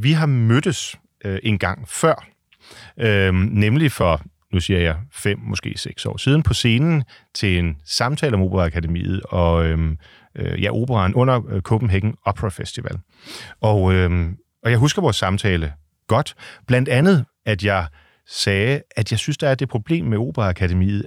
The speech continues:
at de lyder alle sammen ens. Det gør de jo ikke længere i hvert fald. Jeg synes, det vi har hørt her, øh, med, øh, med både Lise Davidsen og, øh, Clara Thomsen, det er jo to meget forskellige stemmer, og det er meget forskellige udtryk.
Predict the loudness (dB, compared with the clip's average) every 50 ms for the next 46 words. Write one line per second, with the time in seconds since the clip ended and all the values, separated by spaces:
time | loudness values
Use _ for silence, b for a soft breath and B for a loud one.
0 | -8 -4 -4 -4 -4 -4 -2 -2 0 0 0 -2 -2 -2 -4 -2 0 0 2 2
1 | 0 0 -2 -4 -4 -2 -2 -2 -2 -4 -10 _ _ _ _ _ _ 0 0 0
2 | 0 -2 -8 -6 -6 -6 -6 -8 _ _ _ _ _ _ _ b b b b b
3 | b b b b b b b b _ _ _ _ _ _ _ -2 0 4 4 4
4 | 4 6 6 6 6 6 4 4 2 4 6 6 6 4 4 2 0 -4 -4 -6
5 | -8 -10 -10 -12 _ _ _ _ _ _ _ 0 2 4 4 4 4 4 4 2
6 | 4 6 6 6 6 6 4 4 2 2 2 2 2 2 2 0 -4 -4 0 2
7 | 2 4 4 4 4 2 2 0 0 0 2 2 4 4 2 2 0 0 -2 -2
8 | -2 -4 0 2 4 4 4 4 2 0 0 0 2 0 2 2 0 0 0 0
9 | 0 0 B B B B B B B -2 2 2 4 4 4 2 0 0 -2 -2
10 | -4 -4 -2 0 0 0 0 -2 -2 -4 -4 B B B B B B B _ -2
11 | 0 0 2 4 2 2 4 2 2 0 0 -2 -4 -4 -4 -4 -6 -4 -4 -4
12 | -2 -2 -2 0 0 0 0 0 2 2 0 0 0 -2 0 0 0 0 2 2
13 | 2 2 2 0 0 -4 -4